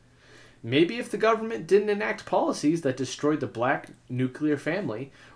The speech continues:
or just eradicate generations of children in general, they may have a better go of it in the United States. The, you know, the systemic racism that they all love to talk about is the government.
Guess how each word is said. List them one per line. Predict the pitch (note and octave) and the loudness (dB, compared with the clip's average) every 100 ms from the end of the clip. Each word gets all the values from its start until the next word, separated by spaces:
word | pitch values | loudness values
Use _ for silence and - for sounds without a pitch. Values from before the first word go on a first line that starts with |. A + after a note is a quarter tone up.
| - | -4
or | B2+ | 0
just | C#3+ C#3 | 0 0
eradicate | B2+ G2+ G#2 B2 C#3 D3+ C3 | -4 -4 0 0 0 -2 -6
generations | C3 C3+ C#3 C3+ C3 | -4 -2 -2 -2 -6
of | A#2 - | -8 -6
children | - D3 C#3 | 0 2 2
in | C3+ F3+ | 0 0
general, | D3+ A3+ F#3+ A#2+ F#3+ - - - _ | 2 2 2 -2 -6 -12 -20 -20 _
they | B2 C3 | 0 2
may | E3+ | 4
have | G#3 F#3+ | 4 2
a | |
better | C#3+ F#3 D#3+ | 2 2 2
go | B2+ F3 D#4+ | 4 4 6
of | C3 | 4
it | A#2+ | 0
in | A#2+ | 0
the | |
United | C3+ C#3+ C#3 | 2 2 0
States. | - D4+ - - - - - - - - - - | -2 -4 -4 -6 -10 -14 -20 -20 -20 -20 -20 2
The, | C#3+ C3+ C3 | 6 8 6
you | D#3 D3+ | 2 2
know, | C#3 | 4
the | C#3 C#3+ | 2 0
systemic | - D3+ G3 G#3 G3+ | 0 -2 2 2 0
racism | C#3 E3 - C3 A#2+ B2 | 2 2 2 -2 -2 -4
that | A2 | -2
they | A2 | 0
all | A#2+ E3+ | 2 2
love | D#3+ - | 0 -4
to | |
talk | B2 D3 D#3 | -4 0 0
about | B2 A#2+ A#2 | 2 2 2
is | B2 A2 | 0 -8
the | - | -6
government. | A#2+ B2+ G#2+ G2 F#2 D#2+ - | -6 -2 -2 -4 -10 -14 -16